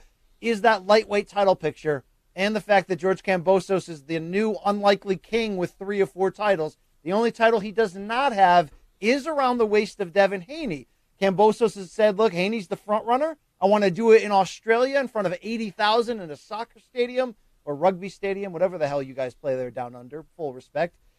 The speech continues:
But, uh, Haney said, "Look, I want that fight too." So, look, we know the potential stakes right here, but I gotta give some respect, which people think I did not give to Kambosos because we spent so much time on the storyline of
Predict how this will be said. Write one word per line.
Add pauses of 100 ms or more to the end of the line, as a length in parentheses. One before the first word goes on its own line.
(200)
But,
uh,
Haney
said,
"Look,
I
want
that
fight
too."
So,
look,
we
know
the
potential (200)
stakes
right
here, (440)
but
I
gotta
give
some
respect, (180)
which
people
think
I
did
not
give
to
Kambosos (300)
because
we
spent
so
much
time
on
the
storyline
of